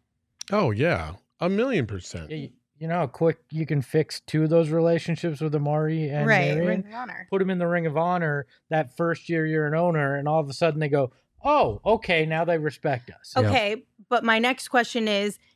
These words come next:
Speaker 3: is there any concern in your mind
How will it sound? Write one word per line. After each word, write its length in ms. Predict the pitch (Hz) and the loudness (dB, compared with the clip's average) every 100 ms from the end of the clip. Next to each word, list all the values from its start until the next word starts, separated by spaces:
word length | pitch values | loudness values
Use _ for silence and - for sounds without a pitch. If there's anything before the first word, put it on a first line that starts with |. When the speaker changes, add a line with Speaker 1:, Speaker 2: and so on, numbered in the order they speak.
| _ _ | _ _
Speaker 3:
is 260 | 269 294 269 | -2 0 2
there 260 | 294 254 - - | 2 2 -4 -8
any 340 | 294 302 311 | -4 -2 -2
concern 540 | 247 269 254 269 269 247 | -2 -4 -2 0 0 0
in 160 | 233 | 0
your 160 | 220 208 | -2 -2
mind 640 | 208 220 196 214 220 - | 0 -2 -2 -8 -12 -16